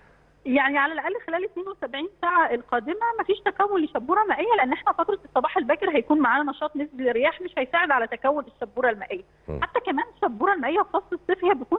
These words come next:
Speaker 1: شبوره مائيه خفيفه، ما بتاثرش بشكل كبير على حركه المرور، ممكن تؤدي لانخفاض طفيف في الرؤيه الافقيه، لكن هي سرعان ما بتتلاشى مع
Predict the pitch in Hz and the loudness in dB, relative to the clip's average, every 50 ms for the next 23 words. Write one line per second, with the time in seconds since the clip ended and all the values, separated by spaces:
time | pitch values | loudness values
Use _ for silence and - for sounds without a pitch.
0 | - - - 233 233 285 349 339 311 233 - - 294 302 285 294 262 220 - 247 | -2 -2 -4 -2 2 2 2 2 2 0 -2 0 0 0 0 0 -2 -4 -4 -4
1 | 233 - 226 196 - - _ _ _ - 240 269 277 302 - - 240 - - 349 | -4 -2 -2 -2 -2 -4 _ _ _ -2 0 0 0 0 0 -2 -2 0 0 -2
2 | 453 - - 370 285 - - - - 285 240 - - 285 302 269 226 226 214 - | -2 -2 -2 -6 -2 -2 -4 -2 -2 -6 -8 -4 0 2 4 4 4 4 2 2
3 | - 262 262 - 262 - 233 202 202 196 196 202 214 247 277 277 330 285 254 233 | 0 -4 -4 -4 -8 -10 -10 -10 -10 -8 -8 -6 -4 -4 -4 -2 -2 -4 -2 0
4 | 247 285 269 277 269 233 208 - - - - 254 - - 269 - 285 277 - - | 0 0 -2 -4 -10 -12 -12 -14 -8 -4 -4 -4 -2 -4 -8 -6 -8 -6 0 2
5 | 233 247 254 - 269 247 - - - 220 - - 294 349 381 392 381 - - - | 4 4 4 4 4 2 2 0 -6 -4 0 0 4 4 4 2 2 -2 -16 -20
6 | _ - - 240 - 277 254 294 392 440 - 370 262 254 277 294 311 285 - 262 | _ -4 -4 -2 0 0 0 2 0 0 0 2 4 4 4 2 0 -4 -4 -6
7 | 233 - 226 247 285 - - 269 247 262 262 | -4 -2 -2 -2 -2 -2 -2 0 2 2 2